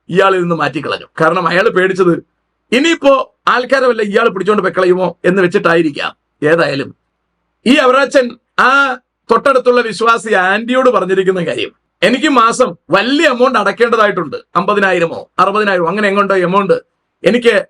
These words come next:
ലോൺ അടയ്ക്കേണ്ടതായിട്ടുണ്ട്. പിന്നെ ഞാൻ രണ്ട് പ്രാവശ്യം ഗൾഫിൽ പോയിട്ട് വന്നാൽ ഈ പ്രശ്നങ്ങളെല്ലാം പരിഹരിക്കപ്പെടും." ഞാൻ പറഞ്ഞതിന്റെ അർത്ഥം മനസ്സിലായോ? ഇതാണ് ആമാശയ തൊഴിലാളി.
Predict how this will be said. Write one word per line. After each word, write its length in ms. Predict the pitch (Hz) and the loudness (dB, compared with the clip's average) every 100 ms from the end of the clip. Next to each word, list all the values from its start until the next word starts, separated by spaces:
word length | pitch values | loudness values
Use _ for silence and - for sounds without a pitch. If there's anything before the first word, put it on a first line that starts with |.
| - | -2
ലോൺ 320 | 160 185 285 | 0 2 2
അടയ്ക്കേണ്ടതായിട്ടുണ്ട്. 800 | 294 240 214 185 175 156 139 - - _ _ - | 0 -2 -2 -2 -2 -2 -6 -14 -20 _ _ 0
പിന്നെ 240 | 214 165 - - | 0 0 -8 -2
ഞാൻ 160 | 254 254 | 0 2
രണ്ട് 220 | 262 339 | 0 0
പ്രാവശ്യം 380 | 311 254 247 226 | 2 2 2 0
ഗൾഫിൽ 280 | 220 214 | 0 -2
പോയിട്ട് 280 | - 208 202 | 0 0 2
വന്നാൽ 320 | 185 175 156 - | 0 0 -4 -4
ഈ 80 | 226 | -4
പ്രശ്നങ്ങളെല്ലാം 600 | 240 170 180 170 160 151 | -2 -2 0 0 0 0
പരിഹരിക്കപ്പെടും." 640 | 160 147 160 151 - - _ _ _ _ | 0 2 0 -2 -8 -16 _ _ _ _
ഞാൻ 160 | 156 175 | -4 0
പറഞ്ഞതിന്റെ 300 | 170 180 185 | 0 0 -2
അർത്ഥം 220 | 156 190 | -2 -2
മനസ്സിലായോ? 400 | 170 156 156 151 - _ _ _ _ _ 262 | -2 -4 -6 -6 -10 _ _ _ _ _ -2
ഇതാണ് 380 | 277 214 180 | 0 0 0
ആമാശയ 560 | 175 175 208 214 214 196 | 2 2 0 -2 0 -2
തൊഴിലാളി. 520 | 180 131 110 85 - | -2 -4 -4 -10 -12